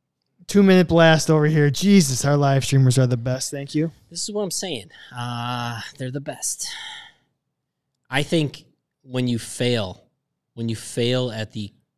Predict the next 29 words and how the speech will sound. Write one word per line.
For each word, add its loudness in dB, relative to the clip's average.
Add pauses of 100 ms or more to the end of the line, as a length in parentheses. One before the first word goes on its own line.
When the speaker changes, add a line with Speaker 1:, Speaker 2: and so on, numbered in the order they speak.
(220)
Speaker 2:
cup -12 (240)
fillage, -8 (680)
um, -8 (960)
it's -18
a -6
learning -10
experience. -12
That's -12
all -12
it -12
is. -12
It's -20
not -10
bad. -8 (240)
I, -12
I -8
don't, -10
I -10
don't -8
think -8
it's -12
a -10
foe -8
in -10
any, -10 (140)
any -8
shape -8
or -10
form. -16